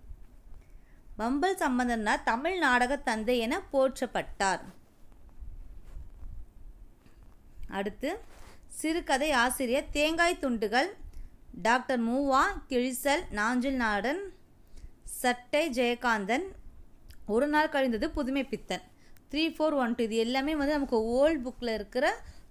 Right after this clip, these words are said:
துணைப்பாடம். கருத்து படம் அமைக்க தொடங்கியவர் யார்? வால்ட் டிஸ்னி. கார்ட்டூன் ஸ்டார்ட் பண்ணது யாரு?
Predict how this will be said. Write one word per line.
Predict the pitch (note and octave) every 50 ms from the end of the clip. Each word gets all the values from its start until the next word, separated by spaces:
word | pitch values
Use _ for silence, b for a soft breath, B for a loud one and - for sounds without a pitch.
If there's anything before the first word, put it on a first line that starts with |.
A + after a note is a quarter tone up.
| B -
துணைப்பாடம். | D4 E4 F#4 F#4+ F#4+ F4+ D#4 B3 G#3+ F#3+ - - - - - - - - - - - - - - - - - - - - - - - - - - - - - - - - - - - - - - - - - - - - - - - - - - b b b b b b b b b b b
கருத்து | - C4 C4+ D#4 F4 F4+ - G4
படம் | - E4 C#4 C#4 D4+ C#4
அமைக்க | A3+ A#3+ B3+ C4+ B3+ - D#4 D#4+
தொடங்கியவர் | D#4+ C#4+ C4 A#3+ B3 B3 A3+ A#3+ A#3 G#3+ A3 G3
யார்? | G#3 A3+ B3+ E4+ G4+ G4 C#4+ F3
வால்ட் | F#3+ A3 A#3 C4+ F4 G4 - - -
டிஸ்னி. | G#3 G3+ - - - A#3+ A3 G3 - -
கார்ட்டூன் | - - A#3 A#3+ A#3+ - C#4 C4 A#3+ A3+ A3+
ஸ்டார்ட் | - - B3 A3+ A3+ A3+
பண்ணது | A3+ A3+ G#3+
யாரு? | G#3+ A3 A#3 C4+ F4